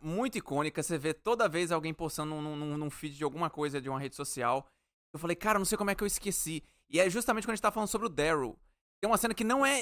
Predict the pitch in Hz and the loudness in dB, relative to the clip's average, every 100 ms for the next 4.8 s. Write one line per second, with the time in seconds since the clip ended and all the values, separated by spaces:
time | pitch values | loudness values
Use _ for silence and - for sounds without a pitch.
0 | 180 220 208 147 - 143 156 151 160 156 | 0 0 0 -2 -4 0 2 4 2 4
1 | 151 185 - - - _ _ - 147 185 | 2 2 -2 -4 -8 _ _ 0 4 6
2 | 214 214 202 208 202 196 208 190 175 151 | 4 4 0 0 -2 -2 2 4 4 2
3 | 127 - _ _ 151 180 190 180 180 175 | -4 -10 _ _ 0 2 2 2 2 2
4 | 196 - 185 196 - - - - | 2 2 2 0 -4 -6 -6 -6